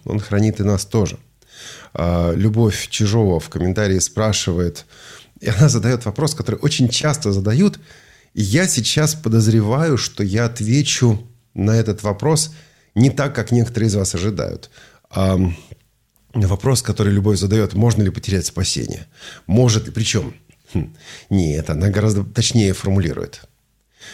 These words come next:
Она точнее, она формулирует так: может ли верующий человек потерять спасение?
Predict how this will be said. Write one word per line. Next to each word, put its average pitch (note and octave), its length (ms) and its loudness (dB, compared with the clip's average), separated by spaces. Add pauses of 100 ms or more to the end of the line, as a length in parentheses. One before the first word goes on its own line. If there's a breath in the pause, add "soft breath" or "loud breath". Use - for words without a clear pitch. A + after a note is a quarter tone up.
(140 loud breath)
Она - 220 -4
точнее, - 240 -2
она G2 220 0
формулирует G2 400 0
так: D#2 180 -6
может A2+ 340 2
ли F2+ 100 -2
верующий F2 800 0
человек D#2+ 720 -2
потерять G2+ 460 -4
спасение? D2 680 -6